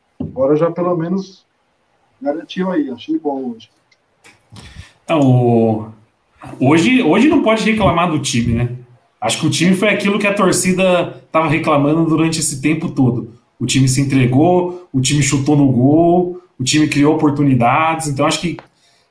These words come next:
Speaker 2: criticar nesse, nesse sentido hoje não faz cabimento nenhum.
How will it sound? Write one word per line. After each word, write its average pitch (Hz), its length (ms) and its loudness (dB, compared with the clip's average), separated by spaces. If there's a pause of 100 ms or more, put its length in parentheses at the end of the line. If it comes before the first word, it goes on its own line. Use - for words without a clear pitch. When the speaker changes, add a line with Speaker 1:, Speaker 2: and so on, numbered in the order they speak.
(140)
Speaker 2:
criticar 180 640 0
nesse, 208 240 0 (320)
nesse 165 240 -6
sentido 143 600 -2
hoje 156 220 0
não 196 120 -2
faz 180 300 -2
cabimento 160 480 -2
nenhum. 151 340 -4